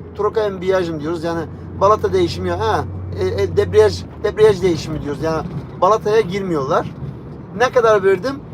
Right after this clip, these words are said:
Bin dokuz yüz kırk yedi T L, real verdim. Ha bak ücrette burada yazıyor. Bak burada parası da yazıyor. Nerede göstereyim ki onu da? Ha, ha bak burada. Ee, yazıyor. Aa yok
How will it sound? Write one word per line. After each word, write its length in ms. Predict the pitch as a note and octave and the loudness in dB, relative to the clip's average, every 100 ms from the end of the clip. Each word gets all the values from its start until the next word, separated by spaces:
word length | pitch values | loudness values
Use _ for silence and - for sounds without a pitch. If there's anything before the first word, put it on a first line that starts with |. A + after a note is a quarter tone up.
| - - - - D#3+ | -16 -16 -16 -14 -10
Bin 200 | G#3 A#3 | -6 -2
dokuz 220 | A#3 - | -2 -2
yüz 140 | C4 - | -10 -10
kırk 180 | - | -8
yedi 240 | A3+ G#3+ - | -8 -8 2
T 80 | A3+ | 2
L, 280 | A3 G3+ | 2 -2
real 280 | F#3+ G#3+ A3+ | 2 2 2
verdim. 200 | F#3+ F#3+ | 0 0
Ha 120 | G3+ | 0
bak 160 | G3 F#3+ | 0 0
ücrette 380 | E3+ F#3+ F#3 F#3 | -4 -2 0 2
burada 120 | G#3+ | 6
yazıyor. 360 | G#3+ G3 A3 F#3+ | 6 6 6 4
Bak 120 | F3 | 2
burada 220 | F3 E3 D#3 | -2 -2 -2
parası 320 | E3 E3+ - | -2 -4 -2
da 60 | |
yazıyor. 340 | F3+ D3+ D#3+ D3 | -2 0 -2 -2
Nerede 180 | D#3+ D3 B2+ B2 | -2 -4 -4 -10
göstereyim 340 | B2 D3+ F#3+ | -8 -6 -6
ki 80 | C#3+ | -8
onu 80 | C3 | -8
da? 540 | B2 - - - - | -8 -10 -10 -10 -6
Ha, 80 | F3 - | -6 -6
ha 160 | D#3+ D3+ | -4 -4
bak 100 | D#3 | -4
burada. 260 | D#3+ D3 E3+ - - - - - - - - - - | -4 0 0 -2 -10 -10 -12 -12 -12 -12 -12 -8 -2
Ee, 880 | E3 E3 E3 D#3+ D#3+ D#3+ - - - | 0 4 4 4 2 0 -2 -2 0
yazıyor. 560 | G3 G3 D#3+ D#3 G3 A#3 - - - - - - - - - - - - - - - - C#3 | 2 2 0 0 0 0 -6 -12 -12 -12 -12 -12 -10 -10 -10 -10 -12 -12 -12 -12 -10 -8 -4
Aa 200 | D#3 D3 | -4 -2
yok 180 | D#3 | -4